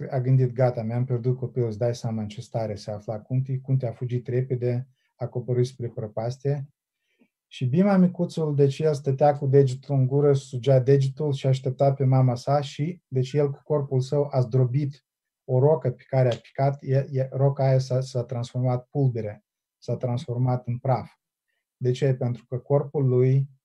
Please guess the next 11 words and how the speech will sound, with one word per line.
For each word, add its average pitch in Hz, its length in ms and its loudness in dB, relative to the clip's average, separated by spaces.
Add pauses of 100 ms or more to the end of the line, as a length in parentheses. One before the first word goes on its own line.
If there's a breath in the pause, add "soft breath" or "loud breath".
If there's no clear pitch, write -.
(440)
era 120 280 -2
generat 117 680 -6
de 120 160 -8
tatăl 110 420 -8
său, 120 520 -4
de 110 280 -8
zeul 113 580 -4
vântului, 113 600 -4
de 104 240 -10
zeul 113 360 -8
Vayu. 107 360 -8